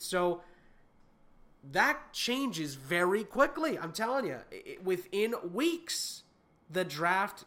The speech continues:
can change. We still have a while to go before the N B A draft. I, I, I had to check earlier today. The draft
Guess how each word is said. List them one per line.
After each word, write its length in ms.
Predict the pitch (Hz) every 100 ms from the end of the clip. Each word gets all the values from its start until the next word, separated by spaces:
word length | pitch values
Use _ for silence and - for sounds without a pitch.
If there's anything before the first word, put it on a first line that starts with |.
| -
can 180 | 202
change. 300 | 180 233 208
We 140 | 180 277
still 220 | - 254
have 440 | 247 240 202 165 - _
a 120 | 180
while 480 | 180 175 220 233 196
to 160 | 175 175
go 560 | 156 220 180 135 139 - _ _ _ _ _ _ -
before 420 | 190 - 214 247
the 180 | 202 196
N 140 | 208
B 220 | 196 214 220
A 60 |
draft. 540 | 180 214 262 208 - -
I, 80 | 156
I, 400 | 143 151 - 185
I 20 |
had 80 | 196
to 60 |
check 300 | 175 214 190
earlier 320 | 185 196 196 175
today. 320 | - 196 214
The 100 | 175
draft 680 | 131 196 269 240 - -